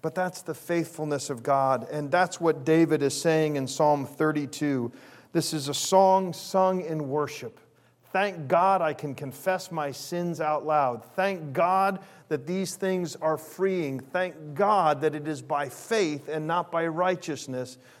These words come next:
that I am counted a part of God's covenant people. Go tell it on the mountain. Not just that Jesus Christ is born, but Jesus Christ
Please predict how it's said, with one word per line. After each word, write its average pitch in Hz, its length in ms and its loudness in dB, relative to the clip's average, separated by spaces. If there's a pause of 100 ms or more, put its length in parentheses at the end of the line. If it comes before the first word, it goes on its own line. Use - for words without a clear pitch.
(100)
that 147 120 2
I 151 140 2
am 151 140 -4
counted 170 480 0
a 139 100 6
part 156 380 4
of 120 200 -4
God's 139 320 2
covenant 143 460 -2
people. 135 480 -8 (460)
Go 190 320 6
tell 196 400 0
it 185 100 0
on 165 280 -6
the 165 40 -4
mountain. 156 520 -4 (500)
Not 196 220 2
just 202 240 2
that 185 100 2
Jesus 180 480 -2
Christ 175 460 -2
is 147 140 -4
born, 180 360 0
but 147 200 -4
Jesus 185 420 -4
Christ 190 560 0